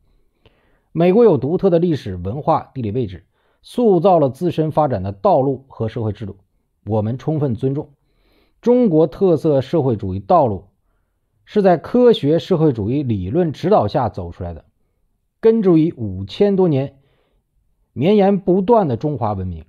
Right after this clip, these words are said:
我们同样感到自豪。两条道路不同，但都是人民的选择，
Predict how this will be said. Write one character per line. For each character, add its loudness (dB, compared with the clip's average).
我 -2
们 -4
同 -6
样 2
感 -6
到 -6
自 -14
豪。 -20
两 0
条 0
道 4
路 2
不 -2
同， -2
但 2
都 4
是 0
人 0
民 0
的 2
选 -4
择， -12